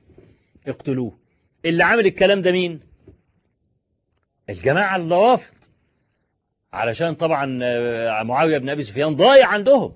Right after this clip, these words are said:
بره الملة. هو كمان وبني أمية والحدوتة المعروفة دي. فبدأت بقى يظهر بقى بشاير الكذب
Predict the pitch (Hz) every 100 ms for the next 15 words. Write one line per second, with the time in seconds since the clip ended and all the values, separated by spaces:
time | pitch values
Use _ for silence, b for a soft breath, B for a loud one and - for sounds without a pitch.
0 | _ 107 143 254 208 185 196 269 185 -
1 | _ _ _ _ _ _ _ 147 170 143
2 | 170 185 143 170 143 127 156 185 160 143
3 | - - 123 180 202 127 113 113 151 110
4 | 87 76 _ _ _ _ _ _ _ _
5 | _ _ _ - 120 240 226 160 135 170
6 | 170 170 - - 156 165 135 117 139 160
7 | 160 - _ _ _ _ 104 123 117 170
8 | 170 139 113 92 131 98